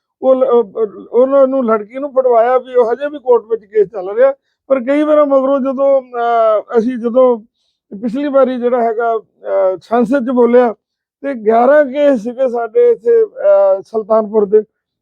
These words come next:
ਉਸੇ ਵੇਲੇ ਹੀ ਉਹ ਐਸ ਐਸ ਪੀ ਨੇ ਭੇਜਿਆ ਡੀ ਐਸ ਪੀ ਨੂੰ ਵੀ ਆਹ ਜਿਹੜੇ ਫ-, ਫੜੋ, ਇਹਨਾਂ ਨੂੰ ਪਤਾ ਕਰੋ। ਉਹ ਜਿਹੜੇ, ਅਹ,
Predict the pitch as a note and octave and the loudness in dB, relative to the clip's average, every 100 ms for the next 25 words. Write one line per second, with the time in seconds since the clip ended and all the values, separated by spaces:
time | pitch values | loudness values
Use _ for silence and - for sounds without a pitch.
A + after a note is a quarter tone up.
0 | _ - A#3 A#3 C4+ B3 B3+ C4+ C4 B3+ | _ 0 0 2 2 4 4 4 4 4
1 | B3 B3 A3+ B3 G#3+ B3+ A#3+ B3 A3+ A3 | 2 0 -2 -6 -14 _ -14 -10 -4 -2
2 | G3 A3 G3+ A3+ A3+ G#3+ A#3 A3+ A3+ A3 | -2 -4 -4 -2 -2 -4 -20 -18 -14 -14
3 | G#3+ A3+ A#3 A3 A3+ A3 F3+ - F#3 E3+ | -8 -4 -4 -4 -6 -6 -10 -12 -16 -4
4 | G#3 A3 A#3 A#3 A#3+ G#3+ G#3+ A3 G3 A3 | 0 2 2 -2 -6 -8 -10 -8 -6 -6
5 | A#4 - _ _ _ - C#4+ C#4+ D4+ D#4 | -6 -10 _ _ _ -4 -2 0 2 0
6 | C4+ - F3 - G3+ G3+ G#3+ | -2 -10 -16 -4 2 4 4